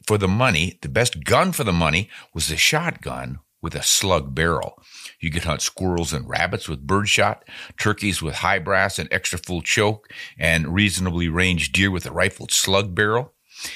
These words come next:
In the knobs of Kentucky, it's a reasonable decision." With guns such as the Thompson Center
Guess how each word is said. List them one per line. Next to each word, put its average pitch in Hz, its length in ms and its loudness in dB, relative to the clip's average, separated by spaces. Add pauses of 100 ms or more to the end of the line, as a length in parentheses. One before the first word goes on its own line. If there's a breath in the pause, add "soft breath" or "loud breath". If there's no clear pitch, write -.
(140 loud breath)
In 73 140 -6
the 78 80 0
knobs 98 400 0
of - 140 -4
Kentucky, 113 500 0
it's - 200 0
a 131 60 0
reasonable 90 600 0
decision." 123 520 2 (760 loud breath)
With 85 160 -4
guns 175 440 4
such - 280 2
as 92 160 2
the 85 80 -2
Thompson 98 440 0
Center 110 420 2